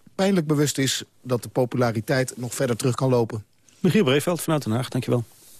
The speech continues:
Speaker 2: Het zoeken naar slachtoffers van het scheepsongeluk bij Italië is vanochtend stilgelegd. Het werd te gevaarlijk voor de duikers omdat het schip begon te verschuiven. Er worden nog meer dan twintig opvarenden vermist.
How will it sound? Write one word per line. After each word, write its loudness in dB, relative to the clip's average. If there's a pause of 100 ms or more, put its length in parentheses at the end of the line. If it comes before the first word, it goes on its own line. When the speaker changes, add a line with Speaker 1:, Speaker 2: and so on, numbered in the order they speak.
(840)
Speaker 2:
Het -2
zoeken 2
naar 2
slachtoffers 0
van 0
het 0
scheepsongeluk 0
bij 2
Italië 0
is 0
vanochtend 0
stilgelegd. 0 (380)
Het 0
werd 0
te 2
gevaarlijk 0
voor -4
de 0
duikers 2
omdat 2
het -2
schip -2
begon 0
te -2
verschuiven. 0 (340)
Er 2
worden 4
nog 2
meer 4
dan 0
twintig 0
opvarenden 0
vermist. 0